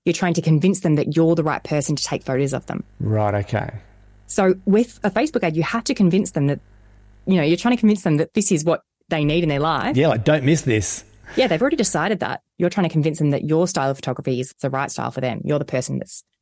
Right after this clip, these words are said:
Speaker 1: meant to photograph them and their family or their wedding.
Speaker 2: Right, okay. So y-, you could have a more, uh, selling my, me and my style as the right photographer for you on the landing page and then have the offer at the bottom.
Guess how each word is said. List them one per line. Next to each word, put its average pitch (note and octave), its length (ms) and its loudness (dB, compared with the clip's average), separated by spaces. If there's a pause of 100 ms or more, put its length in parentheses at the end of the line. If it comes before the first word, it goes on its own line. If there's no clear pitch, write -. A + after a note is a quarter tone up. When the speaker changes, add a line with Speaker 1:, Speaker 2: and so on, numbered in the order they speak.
Speaker 1:
meant C3 140 -2
to - 60 -12
photograph C3 480 -4
them B2 180 -2
and B2 80 -4
their B1+ 100 -4
family - 380 -6
or A2 180 -6 (400)
their C#3 100 0
wedding. B2 320 -4
Speaker 2:
Right, G#2+ 540 2
okay. G#2 340 -4
So - 160 -2
y-, D#3+ 180 2
you C#3+ 200 0
could C#3 100 2
have A2+ 180 0
a A2+ 120 2
more, A2 480 2
uh, G#2 360 0 (300)
selling B2 440 2
my, A2+ 200 2
me C#3 400 4
and A#2+ 100 4
my A#2 140 4
style A2 800 2
as A2+ 160 0
the A2+ 100 0
right G#2+ 240 0
photographer G#2+ 400 -2
for - 160 -4
you A#2 240 2
on A2 80 0
the G#2 80 0
landing B2 280 0
page G#2 280 -2 (100)
and A#2 160 2
then A2 100 2
have G#2 180 0
the A2 80 0
offer G#2+ 180 -4
at G#2 40 -4
the G#2 60 -2
bottom. G2 440 -2